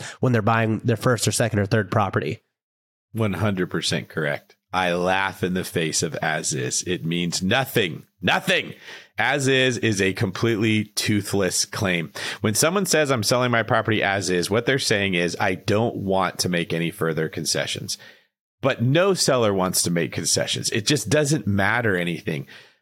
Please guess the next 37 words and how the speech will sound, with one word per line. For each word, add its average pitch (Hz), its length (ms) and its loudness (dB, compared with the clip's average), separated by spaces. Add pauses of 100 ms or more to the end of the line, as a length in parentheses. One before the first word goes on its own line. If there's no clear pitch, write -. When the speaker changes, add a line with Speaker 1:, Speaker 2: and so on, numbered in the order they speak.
(460)
Speaker 2:
The 127 160 0
only 202 360 2
time 175 480 0 (480)
someone 160 320 2
could 139 180 -2
say, 135 140 2
"I'm 120 80 -2
selling 127 320 2
a 110 40 2
house 117 240 2
as 104 200 2
is," 98 180 0
is 90 200 -4
if 156 260 0
you 170 140 2
have 123 460 0
no 101 280 2
contingencies 92 880 -2 (400)
and 120 160 -2
your 117 200 2
earnest 151 340 0
money 170 180 2
deposit 120 580 0
is 92 140 0
so 139 380 4
high 113 520 0
that 98 140 0
you 95 140 0
would 90 220 0
not 107 320 0
want 95 320 0
to 98 100 -2
back 92 240 0
out 87 160 0
of 85 80 0
that 82 220 -2
deal. - 280 -6